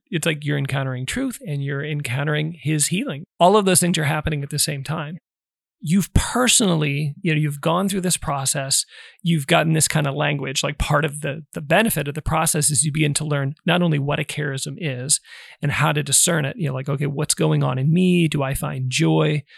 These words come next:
doing this? Can I see the fruit in others?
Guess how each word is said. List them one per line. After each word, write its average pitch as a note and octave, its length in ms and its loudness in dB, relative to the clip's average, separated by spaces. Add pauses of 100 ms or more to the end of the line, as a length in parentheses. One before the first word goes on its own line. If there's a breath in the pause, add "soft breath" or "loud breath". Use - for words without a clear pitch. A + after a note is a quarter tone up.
(200 soft breath)
doing D3+ 300 2
this? C#3+ 300 0
Can D3+ 160 -4
I C3 60 -6
see D#3 300 2
the C#3+ 140 -2
fruit E3 420 2
in D3 140 -2
others? D3+ 500 0